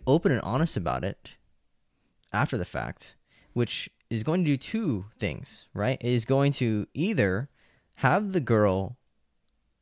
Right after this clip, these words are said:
stay with him because she loves him for who he is, right? And chances are ninety-nine percent of those girls stay with him, even though they know he's a cheater, even though they know he's a playboy,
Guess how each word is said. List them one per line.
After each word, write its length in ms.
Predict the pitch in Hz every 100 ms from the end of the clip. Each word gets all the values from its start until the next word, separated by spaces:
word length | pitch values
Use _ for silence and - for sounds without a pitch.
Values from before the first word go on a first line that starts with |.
| _ _ _ _ _ _ _
stay 280 | - 135 170
with 220 | 160 113
him 340 | 101 113 156 -
because 300 | 127 110 98
she 160 | - 98
loves 300 | 92 104 -
him 260 | 123 156 - _
for 120 | 98
who 160 | 107 110
he 200 | 170 147
is, 360 | 131 - - _ _ _
right? 260 | - 98 -
And 300 | 87 87 85 - _ -
chances 320 | - 101 110
are 220 | 113 120
ninety-nine 380 | 101 98 101 107
percent 160 | 104 123
of 60 |
those 120 | 113 104
girls 260 | 120 123
stay 200 | - 110
with 180 | 110 123
him, 300 | 120 120 131 - _ - - -
even 180 | 107 120
though 80 |
they 100 | 127
know 200 | 123 123
he's 120 | 135 131
a 60 |
cheater, 240 | 123 143 135
even 220 | 123 131
though 100 | 135
they 140 | 135
know 300 | 135 143 156
he's 140 | 160 143
a 60 |
playboy, 600 | - 156 160 135 113 113